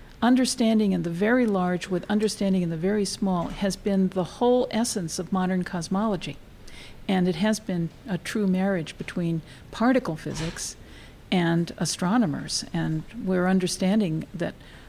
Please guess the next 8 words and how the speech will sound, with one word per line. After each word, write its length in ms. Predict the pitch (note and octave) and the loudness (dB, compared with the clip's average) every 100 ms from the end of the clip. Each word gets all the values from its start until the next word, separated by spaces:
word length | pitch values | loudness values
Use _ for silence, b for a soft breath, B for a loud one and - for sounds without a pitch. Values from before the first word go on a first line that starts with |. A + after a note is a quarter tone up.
| B - - E3 | B -20 -8 4
getting 300 | G3+ B3+ G3 | 6 6 4
particles 580 | - G3+ A3+ G#3 F3 | 4 2 2 0 -2
like 220 | F3 D#3+ - | -2 -2 0
dark 300 | E3+ E3+ F#3 | 0 0 -2
matter 420 | F3 F3 E3 D#3+ - - | 0 2 2 0 -8 -4
or 240 | F3 E3+ E3 | 0 0 0
some 300 | - F#3 F3 | 0 0 0
substrate 720 | - F#3+ F3+ - - E3+ | 0 0 -2 -4 -2 -2